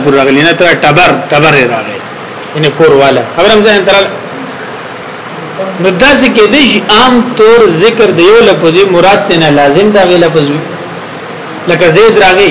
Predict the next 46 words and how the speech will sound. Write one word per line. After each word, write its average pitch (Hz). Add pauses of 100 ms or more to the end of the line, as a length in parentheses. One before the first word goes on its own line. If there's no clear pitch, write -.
یعنی 143
د 135
زید 160
غلام 160
راغی، 143
زید 185
راغی، 175
د 160
زید 165
کور 185
والا 160
راغی. 147 (460)
او 170
چې 170
ته 240
وایې 226
جاءني 180
زید، 185 (200)
زید 170 (100)
تاکید 160 (140)
لفظي 143
وکړي، - (560)
لفظ 175 (140)
مکرر 156
راغی. 123 (760)
مطلب 170
دا 196
دی 220
چې 170
ذهن 208
کې 170 (180)
دا 151
خبره 175 (100)
خک 196 (100)
لګ 147 (120)
کې 147
زید 175
راغلی، 190
د - (100)
غلام 165
نه 165 (100)
راغلی، 156 (100)
خزه 160
نه 170
راغلی، 151
لوري 175